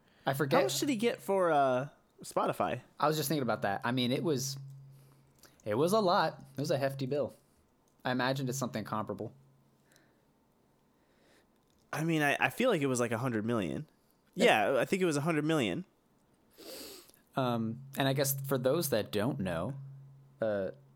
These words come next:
Speaker 1: oh, mistake. Um,
Speaker 2: Mistake?
Speaker 1: I had my monitors on. I was getting a lot of feedback. Um,
Speaker 2: Oh, I heard that too, and I was like, "What the world?"
Speaker 1: My bad.
Speaker 2: <laughs>
Speaker 1: So anyway, for those that don't know, Joe Rogan has had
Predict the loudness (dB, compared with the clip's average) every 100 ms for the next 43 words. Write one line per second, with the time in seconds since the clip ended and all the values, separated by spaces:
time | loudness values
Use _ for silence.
0 | _ _ _ _ _ -2 0 0 -2 -8
1 | -6 -4 -4 -4 -6 -10 -18 -20 _ _
2 | -20 -20 _ _ _ _ _ _ _ _
3 | -20 -20 _ _ _ _ _ _ _ _
4 | _ -20 -20 -20 -20 -10 -2 0 2 0
5 | -4 -6 -2 0 2 0 0 0 0 -2
6 | -2 -4 -6 -4 -2 -4 -4 -4 -4 -6
7 | _ -20 -20 -20 -20 _ -4 -2 0 -2
8 | -6 0 2 2 -2 0 0 0 0 0
9 | 0 0 -2 -2 -2 -4 -2 -2 -2 0
10 | 0 0 -4 -2 -2 2 2 2 2 0
11 | 0 -2 0 2 2 0 0 0 2 0
12 | 0 0 0 0 -4 -4 -2 2 0 0
13 | -2 -2 -4 -2 0 0 0 -2